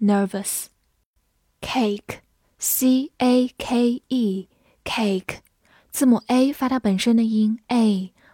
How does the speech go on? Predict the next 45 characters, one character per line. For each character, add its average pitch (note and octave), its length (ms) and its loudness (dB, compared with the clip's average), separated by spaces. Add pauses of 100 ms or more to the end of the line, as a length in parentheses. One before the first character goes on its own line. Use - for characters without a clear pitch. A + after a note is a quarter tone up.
末 B3+ 160 4
尾 G#3 100 4
的 F#3+ 120 -4
E G#3 220 -2
不 - 160 -8
发 F#3+ 240 -6
音， F#3 300 -4 (400)
cake。 F#3 540 -2 (800)
它 D4 120 0
是 D4 160 2
一 D4 80 4
个 C4 100 2
名 A3 220 4
词， G#3 280 -2
表 G3 180 -6
示 G#3+ 160 -2
蛋 A3+ 240 0
糕。 B3+ 240 0 (600)
我 A#3+ 60 0
们 A3 140 6
之 C#4+ 160 2
前 A3+ 260 2
学 G#3+ 220 2
习 G#3+ 280 2
piece A3 580 0 (100)
这 A#3+ 100 -6
个 A3+ 80 -2
单 A3+ 220 -2
词 - 140 -2
的 G3+ 100 -6
时 - 160 -10
候 F#3+ 260 -6
有 G3+ 200 -2
讲 F#3+ 300 -4
过， G3+ 300 0 (300)
a A3+ 140 0
piece C#4 380 2
of A3 120 2
cake - 480 -6 (340)
就 G3+ 200 0
是 G3+ 320 -4
一 G3+ 140 -8
块 - 280 -2
蛋 A3 240 0
糕， G3 260 -4